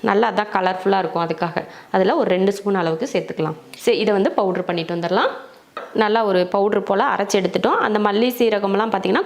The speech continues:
கொஞ்சம் குருணை குருணையா தான் இருக்கும், அப்படி தான் இருக்கணும். அதுக்கப்புறமா இதுல பார்த்தீங்கன்னா ஒரு பத்து பல், பத்துலேருந்து ஒரு பதினஞ்சு போல நான் வந்து இந்த மாதிரி சின்ன சைஸ் பூண்டா வந்து ஒரு பதினஞ்சு பக்கம் எடுத்திருக்கேன். நீங்க பெருசா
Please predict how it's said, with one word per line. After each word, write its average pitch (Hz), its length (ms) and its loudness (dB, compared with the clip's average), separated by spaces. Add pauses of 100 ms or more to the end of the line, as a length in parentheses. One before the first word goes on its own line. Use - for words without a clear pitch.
கொஞ்சம் 277 300 2
குருணை 226 260 2
குருணையா 208 360 2
தான் 220 120 2
இருக்கும், 240 320 0 (400)
அப்படி 202 240 0
தான் 214 180 2
இருக்கணும். 240 360 0 (300)
அதுக்கப்புறமா 214 580 0
இதுல 185 220 0
பார்த்தீங்கன்னா 175 400 0
ஒரு 202 180 2
பத்து 196 220 0 (100)
பல், 196 140 0 (100)
பத்துலேருந்து 196 420 2
ஒரு 220 120 -2
பதினஞ்சு 190 400 2
போல 208 240 2
நான் 175 140 0
வந்து 196 180 4 (340)
இந்த 214 140 4
மாதிரி 233 240 0
சின்ன 277 160 4 (100)
சைஸ் 226 240 0
பூண்டா 190 280 0
வந்து 220 180 2
ஒரு 220 160 0
பதினஞ்சு 180 340 0
பக்கம் 196 220 0
எடுத்திருக்கேன். 180 440 0
நீங்க 185 200 2
பெருசா 247 300 2